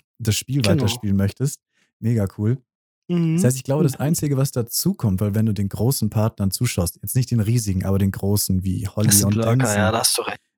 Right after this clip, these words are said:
Speaker 1: dann
Speaker 2: Mhm.
Speaker 1: ist da fast genauso viel los wie bei uns, nur
Speaker 2: Richtig.
Speaker 1: halt anstatt fünfzig, fünfhundert. Ich, das sind vor allem, glaub ich, Lurker, die die Zahl dann hochpushen.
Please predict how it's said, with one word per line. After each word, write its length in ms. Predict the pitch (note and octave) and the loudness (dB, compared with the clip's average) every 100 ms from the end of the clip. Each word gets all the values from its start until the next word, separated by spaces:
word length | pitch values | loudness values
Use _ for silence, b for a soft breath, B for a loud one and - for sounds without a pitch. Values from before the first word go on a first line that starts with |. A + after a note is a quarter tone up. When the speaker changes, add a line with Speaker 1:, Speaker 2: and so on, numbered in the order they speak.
| _ _ | _ _
Speaker 1:
dann 140 | A2+ | 0
Speaker 2:
Mhm. 320 | A2+ A#2 A2+ B2+ | 2 4 2 0
Speaker 1:
ist 180 | C3 | 0
da 200 | C3 A#2 - | 0 -2 -4
fast 340 | - D3 - | -2 -2 -2
genauso 340 | B2+ A#2+ B2 A#2 | -2 0 0 -2
viel 180 | A#2+ | -2
los 240 | A2+ B2+ - | 0 0 0
wie 80 | A2 | 0
bei 160 | G2 | 0
uns, 460 | - D3 C#3+ - - _ _ _ _ - | 0 0 0 -2 -10 _ _ _ _ -2
nur 140 | A2+ | 2
Speaker 2:
Richtig. 180 | C3+ A#2 | 2 2
Speaker 1:
halt 380 | A#2 A2+ - - _ _ _ - | 2 0 -8 -20 _ _ _ -4
anstatt 460 | G#2 - A2+ G#2+ _ _ | -2 0 -2 -2 _ _
fünfzig, 600 | A2+ A#2+ - B2+ B2 - | -2 -2 0 -2 -2 -2
fünfhundert. 720 | A2+ A2 - D#3+ G2 E2+ - | -2 -2 -2 0 -2 -4 -10
Ich, 120 | A2 | -8
das 160 | - A#2 | -4 0
sind 140 | C#3+ | 0
vor 180 | - A#2 | -2 -4
allem, 280 | B2+ D#3 D#3+ | -2 0 0
glaub 240 | C3 C3 | 0 0
ich, 160 | C3 - | -2 -2
Lurker, 480 | G#2+ A2+ C#3+ - B2 | -2 0 0 -2 -4
die 120 | A#2+ | -2
die 120 | A#2 | -2
Zahl 340 | A2+ A#2 A2+ A#2 | -2 -2 0 2
dann 220 | G#2+ G2+ | 0 0
hochpushen. 720 | C3+ - - D3 - E3 F3+ | -2 -2 -4 -4 2 0 0